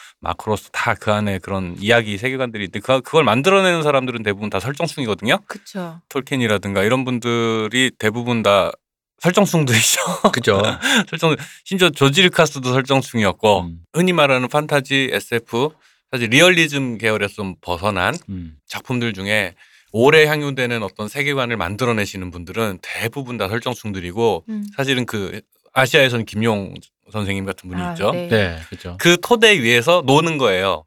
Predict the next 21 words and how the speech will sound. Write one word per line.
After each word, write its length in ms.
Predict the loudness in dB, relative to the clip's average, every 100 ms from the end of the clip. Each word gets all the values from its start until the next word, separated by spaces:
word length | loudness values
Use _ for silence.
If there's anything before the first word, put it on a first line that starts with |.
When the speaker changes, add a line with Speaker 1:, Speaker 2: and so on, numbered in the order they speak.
| -12
Speaker 3:
음. 160 | -12 -10
Speaker 1:
다 140 | -12 -14
그 100 | -14
토대에서 440 | -8 -4 -4 -6
노는 320 | -8 -6 -6
건데 420 | -8 -2 0 0 -2 -14 -20 _
사실은 320 | -2 -2 -2 -4
그 260 | -4 -6
김용 1000 | -4 -4 0 0 -2 -6 -8 -10 -12 -14
선생님이나 580 | -10 -6 -6 -6 -6 -4
뭐 380 | -4 -4 -4 -6
저기 360 | -8 -14 -12 -14 -16
도-, 120 | -20 -16
이런 320 | -6 -6 -6 -12 -20 -18
그, 300 | -10 -8 -8
그 160 | -6 -2
와중에 380 | -2 -2 -6 -6
되게 300 | -6 -6 -6 0
문호들도 500 | 4 4 4 -2 -4
있지만 520 | -8 -4 0 2 0
Speaker 3:
음. 120 | -8